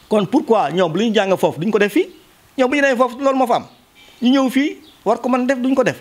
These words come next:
Handicapé tamit dañuy yalwaani parce que kenn jàngul, suñu leen jàngalul, duñ, duñ ki-, et école de formation. Ñu ngi wax formation temps yëpp, formation, euh, kii ak yooyu. Mais, mais nañuy tabax ay école de formation pour les han-,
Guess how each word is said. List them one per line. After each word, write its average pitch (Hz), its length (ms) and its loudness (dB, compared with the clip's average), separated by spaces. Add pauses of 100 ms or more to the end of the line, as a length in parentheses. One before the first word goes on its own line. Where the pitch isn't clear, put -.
Handicapé 254 420 -2
tamit 247 160 -2
dañuy 254 160 0
yalwaani 269 340 0
parce 247 160 -4
que - 140 -20
kenn 285 200 -2
jàngul, 262 280 0
suñu 247 160 -2
leen 294 120 -2
jàngalul, 233 400 0
duñ, 190 280 -2
duñ 302 100 -8
ki-, 370 140 -6 (260)
et 190 120 2
école 202 220 0
de 180 80 2
formation. 143 580 -2 (720)
Ñu 151 60 2
ngi 190 60 2
wax 202 120 0
formation 170 480 -2
temps 147 180 -2
yëpp, 160 200 0 (400)
formation, 160 840 -2 (200)
euh, 160 300 2
kii 160 180 2
ak 151 80 -2
yooyu. 147 240 2
Mais, 175 240 -4 (160)
mais 147 120 -4
nañuy 233 200 -4
tabax 277 260 -2
ay 254 140 0
école 269 180 -2
de 247 60 2
formation 254 420 0
pour 254 120 -2
les 262 180 0
han-, 262 140 2